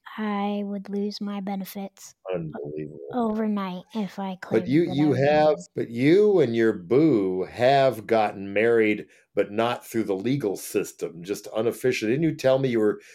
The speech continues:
Speaker 2: doing different marriages in different <laughs> places to
Speaker 1: Yes, we are.
Speaker 2: celebrate your union?
Speaker 1: We are unlawfully wedded, and we hope to have many weddings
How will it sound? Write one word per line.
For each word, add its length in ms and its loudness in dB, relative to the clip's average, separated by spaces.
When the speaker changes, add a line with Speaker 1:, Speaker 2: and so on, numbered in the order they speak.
Speaker 2:
doing 380 4
different 380 2
marriages 760 4
in 140 0
different 400 -2
<laughs> 80 -14
places 760 -2
to 220 2
Speaker 1:
Yes, 440 -8
we 160 -2
are. 40 0
Speaker 2:
celebrate 540 4
your 140 2
union? 640 0
Speaker 1:
We 200 0
are 240 0
unlawfully 920 0
wedded, 640 -4
and 260 -6
we 720 -6
hope 340 -8
to 120 -6
have 340 -6
many 300 -4
weddings 720 -6